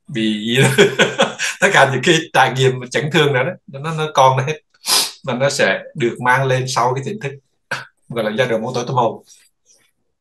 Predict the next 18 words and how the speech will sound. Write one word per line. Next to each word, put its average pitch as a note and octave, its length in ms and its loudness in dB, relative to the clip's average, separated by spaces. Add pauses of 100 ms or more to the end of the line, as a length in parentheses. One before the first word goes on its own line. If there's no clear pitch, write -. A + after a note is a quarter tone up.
(1300)
Thì D3+ 540 4 (1080)
nếu C#3 280 2
mà F3+ 140 2 (320)
một C#3 240 -2
người D3 280 2
mà C#3+ 160 2
có A2+ 180 0
nhiều C#3+ 340 0
cái D3 460 0
bóng B2+ 180 -6
tối D3+ 140 -2
tâm C#3+ 100 0
hồn C3+ 280 4
đó, D#3 80 0 (540)
như D#3 120 0
mình D3+ 200 2
chẳng B2+ 100 -2
hạn, B2 240 2